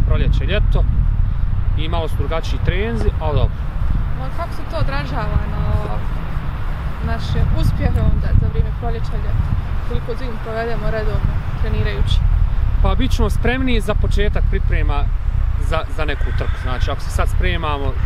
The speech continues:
Speaker 1: počinjemo negdje u, u četvrtom mjesecu spremati se za neki maraton krajem godine, znači vi ćete već biti u treningu dotad i kad krenu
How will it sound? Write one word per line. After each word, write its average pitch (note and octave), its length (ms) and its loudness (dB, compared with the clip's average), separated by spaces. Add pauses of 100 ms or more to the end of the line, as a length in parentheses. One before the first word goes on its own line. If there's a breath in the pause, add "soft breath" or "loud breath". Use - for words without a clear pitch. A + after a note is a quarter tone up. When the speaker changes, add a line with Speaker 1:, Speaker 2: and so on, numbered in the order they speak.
(120)
Speaker 1:
počinjemo D#3 460 -2
negdje C#3+ 240 -2
u, - 20 0
u - 480 0
četvrtom E3 360 -2
mjesecu D#3 420 0
spremati C#3 280 0
se - 60 4
za - 100 2
neki - 220 2
maraton - 380 0 (140)
krajem C#3 240 2
godine, - 360 2 (460)
znači - 280 2
vi - 100 -2
ćete - 220 -4
već E3 140 0
biti - 200 0 (100)
u - 40 2
treningu E3 500 2
dotad - 380 0 (400)
i - 100 -4
kad - 140 0
krenu D#3+ 260 0